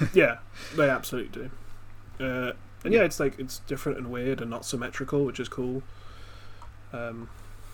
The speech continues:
Speaker 2: it's quite big, weirdly.
Speaker 1: Yeah.
Speaker 2: Yeah, it's, it's a
Speaker 1: Yeah,
Speaker 2: cool
Speaker 1: it
Speaker 2: circle
Speaker 1: does
Speaker 2: set.
Speaker 1: look
Speaker 2: It's a
Speaker 1: that
Speaker 2: cool
Speaker 1: way.
Speaker 2: circle. It's got, like, a, a mountain with the rising sun, which is, like, uh, like, the, the, the traditional side of Kamigawa, and then it's got, like, skyscrapers in it, which is, like, the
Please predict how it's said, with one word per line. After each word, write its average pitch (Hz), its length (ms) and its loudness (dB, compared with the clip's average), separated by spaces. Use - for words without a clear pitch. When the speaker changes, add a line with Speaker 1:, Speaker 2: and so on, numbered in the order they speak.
Speaker 2:
it's - 100 -14
quite 147 220 0
big, 139 280 0
weirdly. 165 380 2
Speaker 1:
Yeah. 160 140 6
Speaker 2:
Yeah, 247 120 12
it's, 233 120 6
it's - 180 0
a 135 40 6
Speaker 1:
Yeah, 143 100 10
Speaker 2:
cool 113 80 12
Speaker 1:
it 117 100 8
Speaker 2:
circle - 160 4
Speaker 1:
does 156 140 2
Speaker 2:
set. 120 80 0
Speaker 1:
look 139 80 -2
Speaker 2:
It's - 80 0
a - 40 2
Speaker 1:
that - 0 -
Speaker 2:
cool 107 80 4
Speaker 1:
way. 117 60 4
Speaker 2:
circle. 117 320 -6
It's 127 100 -2
got, 143 80 2
like, 135 140 2
a, 117 100 0
a 131 60 -4
mountain 131 340 0
with 117 80 -4
the 117 60 0
rising 120 260 -2
sun, 117 240 -2
which 113 160 -8
is, 127 100 -10
like, 117 260 -8
uh, 120 220 -2
like, 120 140 -4
the, 127 100 -4
the, 127 80 -8
the 120 180 -8
traditional 139 600 2
side 117 260 -2
of 107 100 -6
Kamigawa, 113 600 -4
and 120 80 -4
then 113 100 -4
it's - 120 -8
got, - 140 -8
like, 120 160 -8
skyscrapers 117 680 -6
in 117 100 -4
it, 120 100 -6
which 127 180 -8
is, 123 100 -10
like, 113 240 -8
the 123 200 -6